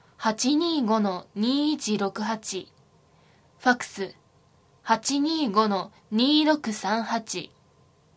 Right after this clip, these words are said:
展示。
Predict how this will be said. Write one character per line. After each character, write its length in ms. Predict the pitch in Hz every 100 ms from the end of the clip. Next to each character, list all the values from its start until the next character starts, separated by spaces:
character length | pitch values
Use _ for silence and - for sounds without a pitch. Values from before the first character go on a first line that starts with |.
| _ _ _ _ _ _ _ _ _ _ _ _ _ _ _ _ _
展 320 | - 254 254
示。 280 | 214 214 -